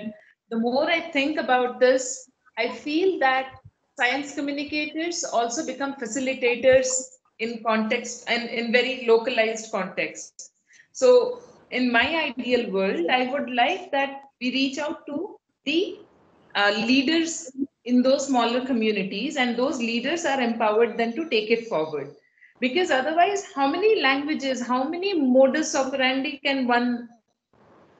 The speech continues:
practically be able to take forward is what I get generally overwhelmed by.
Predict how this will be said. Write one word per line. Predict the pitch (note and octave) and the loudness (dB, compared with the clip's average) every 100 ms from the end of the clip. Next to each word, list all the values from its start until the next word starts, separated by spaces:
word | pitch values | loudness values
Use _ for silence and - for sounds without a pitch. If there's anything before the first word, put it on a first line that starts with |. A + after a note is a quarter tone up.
| _ - | _ 0
practically | B3 B3 D#4 D4 C#4 C#4 C4 A#3+ A3+ G3+ | 0 2 -2 0 0 0 -2 -6 -6 -4
be | B3 G#3 A#3 | -2 0 0
able | A#3 C4 - | 0 -2 -4
to | C4+ A#3 | -4 2
take | A3 A3 | 2 2
forward | G#3+ E3+ E3 F3+ A3 | -2 0 0 -4 -4
is | - A#3 A3+ - - _ _ - | -2 -2 -4 -10 -14 _ _ 2
what | A#3 C#3+ - | 2 2 0
I | A#3+ C#4 A#3 | 2 2 0
get | B3 F#3+ | 0 2
generally | G#3+ A3 A3 G#3+ | -2 -2 0 0
overwhelmed | F3+ G3 G3+ F#3+ F3 - | 0 0 -2 -4 -6 -8
by. | C#3+ C#3 | -10 -10